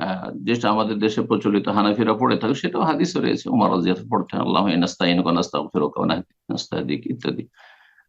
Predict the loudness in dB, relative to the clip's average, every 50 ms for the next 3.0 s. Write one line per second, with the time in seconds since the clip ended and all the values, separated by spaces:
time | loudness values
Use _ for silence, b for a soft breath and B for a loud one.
0 | _ _ _ 2 2 4 6 6 6 4 4 4 4 2 0 0 0 0 0 0
1 | -2 -2 -4 -6 -10 -2 0 2 4 4 2 2 2 2 2 2 2 2 2 2
2 | 0 -2 -4 -4 -6 -8 -12 _ _ _ _ _ _ _ _ _ -2 0 0